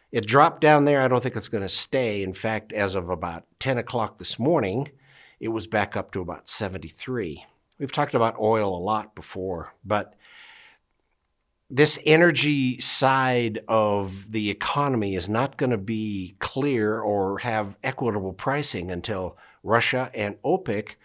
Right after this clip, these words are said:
decide to release more of their production.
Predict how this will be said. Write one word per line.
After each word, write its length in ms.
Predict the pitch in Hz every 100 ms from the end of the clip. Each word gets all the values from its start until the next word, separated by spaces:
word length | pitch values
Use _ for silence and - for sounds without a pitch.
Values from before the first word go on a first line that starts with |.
| - - - _
decide 560 | 107 - 113 113 113 110
to 260 | 110 92
release 540 | 85 90 90 110 107 -
more 420 | 87 95 95 98
of 300 | 95 92 90
their 240 | 87 80 76
production. 640 | - 90 117 - - -